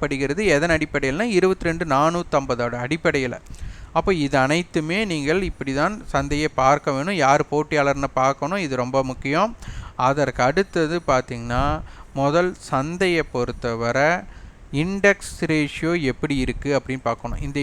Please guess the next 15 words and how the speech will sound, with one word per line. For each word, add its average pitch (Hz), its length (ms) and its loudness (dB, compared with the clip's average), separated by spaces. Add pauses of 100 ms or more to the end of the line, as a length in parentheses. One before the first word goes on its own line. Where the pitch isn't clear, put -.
இண்டெக்ஸ் 202 420 0
ரேஷியோ 131 480 -2 (720)
நிஃப்டிக்கும் 208 720 -2
பேங்க் 160 360 4
நிஃப்டிக்கும் 175 500 -4
முரண்பாடு 180 720 4 (100)
இருக்கு 151 460 2 (280)
அப்படின்னா 139 500 -2
ஒரு 131 180 0
மாதிரியும், 131 460 -2
முரண்பாடு 175 480 4
இல்லைன்னா 165 380 2
ஒரு 139 160 0
மாதிரியும் 127 560 0 (360)
நடக்கும். 135 520 0